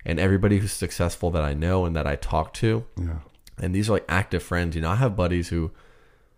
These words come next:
Speaker 1: you know, ha-, have had that blow up, and
Speaker 2: Yes.
Speaker 1: it's nice to see, but they tell me the same thing. Like, "Yeah, bro,
Speaker 2: And
Speaker 1: like,
Speaker 2: you're
Speaker 1: you"
Speaker 2: reaching out to them, and you're, I know your brother is, is one of those people who are,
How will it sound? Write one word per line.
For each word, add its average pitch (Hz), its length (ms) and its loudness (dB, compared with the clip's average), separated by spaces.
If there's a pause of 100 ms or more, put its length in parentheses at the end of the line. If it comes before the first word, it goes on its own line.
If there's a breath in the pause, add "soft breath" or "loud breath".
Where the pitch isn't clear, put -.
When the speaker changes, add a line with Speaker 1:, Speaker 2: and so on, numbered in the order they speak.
(580 soft breath)
Speaker 1:
you 101 200 0
know, 85 140 2
ha-, 90 140 -4 (100)
have 87 140 0
had 87 200 2
that - 240 -2
blow 85 300 6
up, 87 220 2
and 76 240 -2 (260)
Speaker 2:
Yes. 85 360 -8
Speaker 1:
it's 98 180 0
nice 104 340 4
to 104 100 -2
see, 98 380 2
but 85 280 2
they 90 140 2
tell 90 200 0
me 92 100 2
the 82 60 0
same 82 280 -4
thing. 85 200 -2
Like, 69 160 -4
"Yeah, 78 140 0
bro, 71 160 -2
Speaker 2:
And 87 80 2
Speaker 1:
like, 98 80 0
Speaker 2:
you're 104 80 2
Speaker 1:
you" 95 60 -2
Speaker 2:
reaching 104 320 -2
out 92 180 -2
to - 120 -14
them, 82 260 -4
and 82 180 -4
you're, 85 220 -4 (420 loud breath)
I 98 80 0
know 95 100 4
your 92 140 2
brother 90 360 0
is, 87 140 -2 (180)
is 80 160 -4
one 82 220 -2
of 82 140 -2
those 82 260 -2
people 87 440 -2
who 80 180 -4
are, 80 260 -4